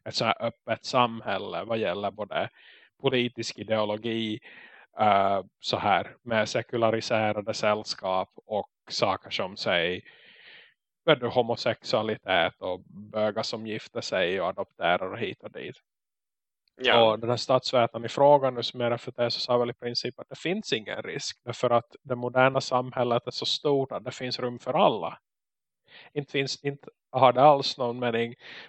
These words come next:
Speaker 1: Vad spelar det för roll om det finns en kyrka i ena änden av stan och en moské i andra änden av stan?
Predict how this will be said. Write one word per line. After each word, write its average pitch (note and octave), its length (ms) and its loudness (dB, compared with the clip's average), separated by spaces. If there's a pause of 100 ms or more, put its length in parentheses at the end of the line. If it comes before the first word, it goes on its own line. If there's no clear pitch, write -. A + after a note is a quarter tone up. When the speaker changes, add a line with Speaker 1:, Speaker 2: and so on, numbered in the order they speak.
Speaker 1:
Vad C3 100 -4
spelar C#3 260 6
det C3+ 100 0
för - 140 -2
roll C#3+ 200 6
om C#3+ 120 4
det C3 100 0
finns B2+ 560 -2
en B2 180 -4
kyrka B2+ 420 0
i - 20 10 (140)
ena B2+ 180 2
änden A2+ 260 -6
av A2 100 -2
stan A2 340 2
och A2 60 -6
en G#2+ 60 -12
moské A2 440 -2
i - 20 6
andra C3 340 4
änden F#2+ 240 -6
av E2 100 -12
stan? - 440 -10